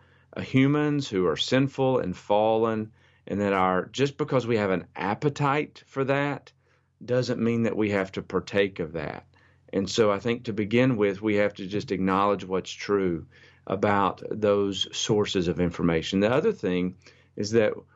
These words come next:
we, we, we have some choices to make about who we silence in our lives. And so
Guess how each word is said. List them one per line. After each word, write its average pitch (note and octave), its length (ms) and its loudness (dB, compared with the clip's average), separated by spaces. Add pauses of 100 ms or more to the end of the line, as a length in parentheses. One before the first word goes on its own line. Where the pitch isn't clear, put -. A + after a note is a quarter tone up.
(180)
we, B2+ 160 2
we, C#3 440 0
we C#3 200 4
have C#3+ 180 0
some G#2+ 160 -6
choices C3+ 520 0
to G2+ 100 -4
make F2 480 -2 (380)
about G#2+ 600 0
who B2+ 240 2
we A#2+ 200 2
silence G2 600 -2
in F#2 80 -2
our F2 160 -4
lives. E2+ 500 -2
And F2 160 -2
so G2 400 2